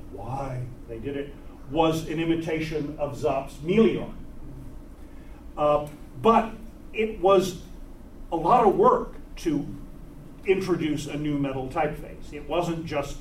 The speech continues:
scan it and digitize it, and boom, out it goes. You had to engrave punches. You had to, it,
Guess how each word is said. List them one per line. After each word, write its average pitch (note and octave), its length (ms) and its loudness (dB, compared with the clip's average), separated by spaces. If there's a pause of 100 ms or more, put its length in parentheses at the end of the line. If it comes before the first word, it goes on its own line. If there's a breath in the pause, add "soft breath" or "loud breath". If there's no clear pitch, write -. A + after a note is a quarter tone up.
(200)
scan D#3 400 0
it C#3+ 140 -6
and C#3 80 -4
digitize C#3+ 440 -4
it, D3+ 80 -4
and D#3 60 -8
boom, - 440 4
out - 120 -6
it C3 120 -8
goes. D3+ 360 2 (440 loud breath)
You D#3 140 -2
had D#3 240 2
to D#3 220 -2 (240)
engrave E3+ 500 4
punches. D3+ 420 -2
You C3+ 80 -4
had C#3+ 240 -2
to, C3 240 -6 (880)
it, F#3+ 140 -8